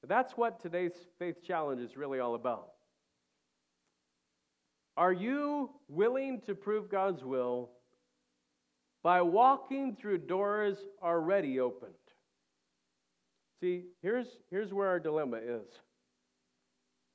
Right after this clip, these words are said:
We sometimes say, "God, if you would show me what the next step is in my life, or you'd show me what your big picture will is, I would do it." And I think sometimes God's up there with a megaphone saying,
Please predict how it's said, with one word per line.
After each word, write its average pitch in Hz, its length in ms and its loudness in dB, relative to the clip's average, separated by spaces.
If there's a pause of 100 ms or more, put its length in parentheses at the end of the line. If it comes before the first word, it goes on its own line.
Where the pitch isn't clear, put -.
(300)
We 190 160 -4
sometimes 214 520 0
say, 180 320 4 (800)
"God, 190 380 4 (840)
if - 120 -20
you 226 180 -6
would 143 200 -2
show 226 320 0
me 220 400 -2 (180)
what 165 140 -4
the 160 60 -2
next 196 340 0
step 220 380 2
is 175 220 -2
in 160 100 -2
my 170 160 2
life, 165 300 4
or 147 60 -4
you'd 202 240 -6
show 233 300 2
me 226 160 -2
what 214 260 0
your 202 100 2
big 185 300 -2
picture 202 360 -2
will 196 300 4
is, 147 280 2 (360)
I 180 140 6
would 151 280 0
do 165 180 4
it." 110 200 -4 (960)
And 156 80 -2
I 156 80 0
think 247 240 -2
sometimes 220 500 -4
God's 185 380 0
up 190 180 -2
there 180 100 -2
with 160 160 -2
a 139 40 -2
megaphone 147 720 0
saying, 143 440 -2